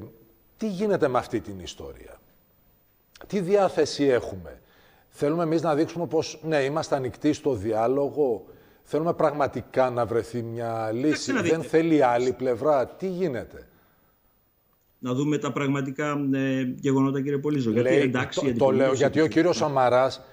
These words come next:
Speaker 1: έβαλε τον κόσμο της
Speaker 2: Ναι.
Speaker 1: Νέας Δημοκρατίας σε ένα δίλημμα. Ε,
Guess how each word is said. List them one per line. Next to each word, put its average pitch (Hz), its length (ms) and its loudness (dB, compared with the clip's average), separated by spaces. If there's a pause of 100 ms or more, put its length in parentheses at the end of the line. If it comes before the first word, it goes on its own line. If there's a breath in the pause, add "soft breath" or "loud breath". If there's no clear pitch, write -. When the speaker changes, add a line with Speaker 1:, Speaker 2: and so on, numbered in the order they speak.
(160 loud breath)
Speaker 1:
έβαλε 147 400 4
τον 139 160 0
κόσμο 147 320 2
της 117 140 -2
Speaker 2:
Ναι. 135 60 -2
Speaker 1:
Νέας 151 140 0
Δημοκρατίας 135 540 0
σε 160 80 -4
ένα 147 180 0
δίλημμα. 107 520 -2 (920 soft breath)
Ε, 110 220 -2